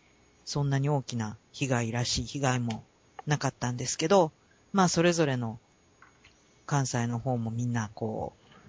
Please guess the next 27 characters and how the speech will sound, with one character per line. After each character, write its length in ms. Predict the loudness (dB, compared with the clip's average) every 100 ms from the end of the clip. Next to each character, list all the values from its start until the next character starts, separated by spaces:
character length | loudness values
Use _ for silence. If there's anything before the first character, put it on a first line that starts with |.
| -4
そ 160 | 4
れ 100 | 6
ぞ 120 | 6 4
れ 100 | 2
の 120 | 2
立 220 | 2 2
場 140 | 2 4
で、 260 | 6 4 2 _ _ _ _ _
ま 120 | 0
あ、 40 | 4
や 140 | 6
れ 100 | 6
る 100 | 4
こ 160 | 2 2
と 140 | 4
を 40 | 2
や 140 | 4
ろ 140 | 2
う 20 | 2
っ 20 |
て 180 | 0 2
い 60 |
う 80 | 2
動 120 | 0
き 160 | -4 -2
が 200 | -2 -4 -8 2
ね 200 | 2